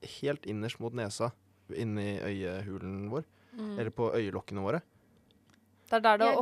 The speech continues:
Speaker 2: ofte
Speaker 3: små,
Speaker 2: kommer
Speaker 3: ja.
Speaker 1: Ja, de
Speaker 2: sånn,
Speaker 1: små
Speaker 2: eh,
Speaker 1: der.
Speaker 3: De små, ja.
Speaker 1: Ja, de hadde ikke jeg tenkt over før.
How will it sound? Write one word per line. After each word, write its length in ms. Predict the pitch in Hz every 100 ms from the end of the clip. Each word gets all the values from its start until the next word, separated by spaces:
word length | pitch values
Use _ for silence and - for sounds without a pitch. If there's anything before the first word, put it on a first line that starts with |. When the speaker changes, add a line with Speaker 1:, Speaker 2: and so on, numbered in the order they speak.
| 339
Speaker 2:
ofte 200 | 330 233
Speaker 3:
små, 140 | 202
Speaker 2:
kommer 120 | - 226
Speaker 3:
ja. 120 | 302
Speaker 1:
Ja, 120 | 185
de 120 | 196 -
Speaker 2:
sånn, 240 | - -
Speaker 1:
små 80 | 151
Speaker 2:
eh, 40 |
Speaker 1:
der. 160 | 147 220
Speaker 3:
De 60 | 330
små, 220 | 320 269
ja. 200 | - 254
Speaker 1:
Ja, 180 | 160 208 - -
de 440 | 113 135 185 175 160
hadde 200 | 151 127
ikke 160 | 107
jeg 80 | 117
tenkt 240 | 110 98 95
over 180 | 101
før. 180 | 104 170